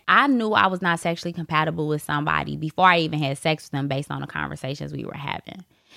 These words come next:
And it was because I basically did these tips that I'm giving y'all with having these conversations. Like, ask somebody, like, "What's the freakiest thing you've done? What's the kinkiest thing you've done? Do you know the difference between being freaky and being kinky?" 'Cause they are not the same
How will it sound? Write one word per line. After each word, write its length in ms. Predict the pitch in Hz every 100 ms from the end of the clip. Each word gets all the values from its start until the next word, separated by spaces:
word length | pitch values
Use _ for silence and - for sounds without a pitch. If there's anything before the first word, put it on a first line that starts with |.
| - - _
And 480 | 143 131 - 80 - - _
it 240 | 185 185 -
was 320 | 165 175 156
because 540 | 156 160 208 208 196 -
I 220 | 160 160 - - 143 _
basically 640 | 156 175 - 185 175 170
did 380 | 156 143 147 147 -
these 220 | 143 -
tips 220 | 151 143
that 120 | 143
I'm 140 | 139 156
giving 260 | 220 208
y'all 200 | 170 151
with 120 | 156
having 340 | 165 151 151 151
these 120 | 143
conversations. 680 | - 151 147 202 220 170 165
Like, 180 | - - -
ask 160 | 175 185
somebody, 260 | 175 165
like, 140 | 165 165
"What's 180 | 254
the 100 | -
freakiest 440 | 269 220 226 220 214
thing 180 | 196 185
you've 180 | 170
done? 440 | 165 160 156 160 175
What's 180 | 185 208
the 80 | 226
kinkiest 400 | 294 277 220 -
thing 180 | 160 160
you've 160 | 156
done? 260 | 143 143 151
Do 80 | 180
you 100 | 190
know 100 | 185
the 100 | 175
difference 240 | 170 165
between 200 | 165 160
being 200 | 156 151
freaky 400 | - 180 165 160
and 100 | 156
being 200 | 151 147
kinky?" 300 | - 151 143
'Cause 200 | 151 147
they 180 | 139 165
are 140 | 151
not 240 | 156 - -
the 80 |
same 480 | - - - 185 180